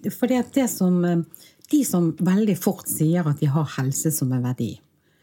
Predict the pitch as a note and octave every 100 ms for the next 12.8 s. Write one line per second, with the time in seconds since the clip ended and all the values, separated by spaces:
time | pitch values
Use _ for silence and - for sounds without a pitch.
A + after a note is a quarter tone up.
0 | _ _ A#3+ G#3+ F3+ F#3+ D#3 - E3 E3
1 | D3 D3+ D#3 D#3+ D3 - E3 E3 C#3+ -
2 | D3+ - - B2+ C3+ C#3 C#3 A#2+ A#2 A#2
3 | D#3 A#3+ _ _ - C#3 C#3+ C#3+ C#3+ C3+
4 | C3+ A2 C#3 A2+ C#3 - - - _ _
5 | _ - G#3 B3 G#3 G3+ F#3+ G3+ F#3 G3
6 | F3 D3 - F3 E3 D3+ D3 - E3+ E3
7 | D#3+ D#3+ E3+ E3+ - E3 - - D#3 -
8 | D3 C#3+ F3 C#4 E4 B3+ G3 - E3+ D#3
9 | D3+ - - - C3+ - F3+ - _ _
10 | _ - G#3 F3+ F3+ F#3 F#3+ E3 - D3
11 | E3 E3 F#3+ G#3 _ - E3+ D3+ - D3
12 | C#3+ D3+ D#3+ - C3+ C#3+ A3